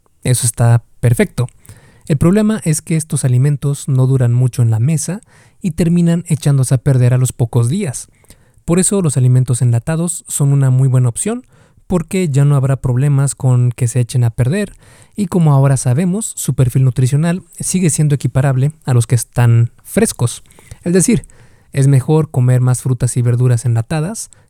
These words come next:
que no comerlas por no estar frescas o en temporada. Y precisamente este aspecto tiene que ver,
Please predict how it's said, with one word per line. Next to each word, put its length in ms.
que 100
no 160
comerlas 520
por 280
no 140
estar 280
frescas 540
o 180
en 120
temporada. 580
Y 80
precisamente 800
este 180
aspecto 400
tiene 220
que 120
ver, 240